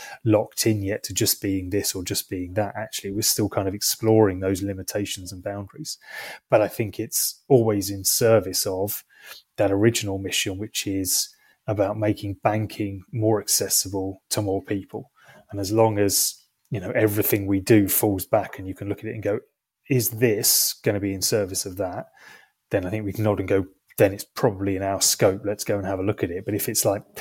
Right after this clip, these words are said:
"That's, you know, going there will not be in service of this," then that helps us make those decisions.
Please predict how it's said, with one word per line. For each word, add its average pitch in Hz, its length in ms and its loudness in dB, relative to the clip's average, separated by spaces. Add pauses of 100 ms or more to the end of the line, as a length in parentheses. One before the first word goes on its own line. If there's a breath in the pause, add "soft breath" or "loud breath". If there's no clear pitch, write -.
(360 loud breath)
"That's, - 400 -2 (680)
you 104 100 -6
know, 98 140 -4 (380)
going 101 280 4
there 104 240 8
will 92 240 0
not 104 240 0
be 98 100 -4
in 90 100 -8
service 92 420 -4
of 90 100 -12
this," 101 240 -2
then 101 120 -4
that 104 160 -4
helps - 300 -6
us - 140 -6
make 101 180 -8
those 95 220 -6
decisions. - 600 -6